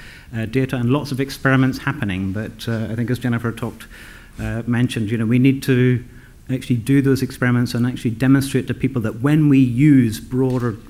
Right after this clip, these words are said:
term definitions of excellence, we, yes, we would value the research that you do and the papers you publish, uh, but we value your mentorship, and we value the fact that you help to run the university, and we value the fact that you engage with,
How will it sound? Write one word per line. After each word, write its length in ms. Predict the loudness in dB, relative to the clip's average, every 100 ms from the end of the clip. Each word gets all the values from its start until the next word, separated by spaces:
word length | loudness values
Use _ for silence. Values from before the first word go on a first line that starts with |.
| -16 -16
term 340 | -8 -4 -2 -2
definitions 520 | -6 -4 -4 -4 -4
of 80 | -4
excellence, 340 | -8 -8 -8
we, 340 | -8 -8 -4 0
yes, 240 | 0 0
we 60 | 0
would 160 | 0
value 320 | 2 2 4 2
the 80 |
research 420 | 0 -2 -2 -2 -4
that 100 | -6
you 100 | -4
do 140 | -2
and 80 | -2
the 60 |
papers 360 | -2 -4 -4 -6
you 80 | -6
publish, 500 | -8 -8 -6 -6 -10 -18 -20 -20 -20 -10
uh, 160 | -6 -2
but 160 | -2 0
we 120 | 0
value 300 | 0 2 2
your 360 | 2 2 2
mentorship, 640 | 2 0 0 -4 -12 -14 -8
and 100 | -6
we 100 | -4
value 320 | -4 -2 -2
the 80 | -2
fact 220 | -4 -6
that 100 | -4
you 280 | -2 -2 -4
help 240 | -4 -6
to 100 | -4
run 120 | 0 0
the 60 |
university, 480 | 0 -2 -4 -4 -6
and 120 | -6
we 80 | -6
value 260 | -4 -4 -4
the 60 |
fact 180 | -6 -4
that 60 | -2
you 200 | 0 0
engage 460 | 0 0 0 0
with, 200 | -4 -6